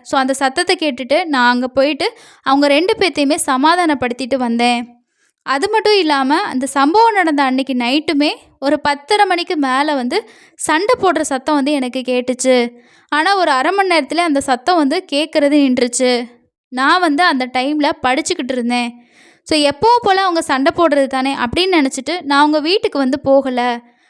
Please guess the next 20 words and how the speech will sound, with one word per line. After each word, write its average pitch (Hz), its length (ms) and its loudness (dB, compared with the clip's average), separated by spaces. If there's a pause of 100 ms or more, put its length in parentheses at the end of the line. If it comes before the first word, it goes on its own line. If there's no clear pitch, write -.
(300)
நெக்ஸ்ட் - 320 -2
வந்து 349 360 0
என்னோட 370 320 2
ரூம் 349 320 -2
கதவு 320 340 0
மூடி 294 320 0
இருந்துச்சு. 269 320 -2
நான் 262 200 2
ரூம்ல 381 300 2
இருந்து 320 240 -2
படிச்சுட்டு 269 380 -4
இருந்தனால 247 580 -2
யார் 269 400 2
அவங்க 302 240 0
வீட்டுக்கு 302 360 -6
வந்துட்டு 254 380 -2
போனாங்க 247 520 0 (400)
அப்படின்ற 370 440 0
விஷயம் 311 340 -4
எனக்கு 247 340 -4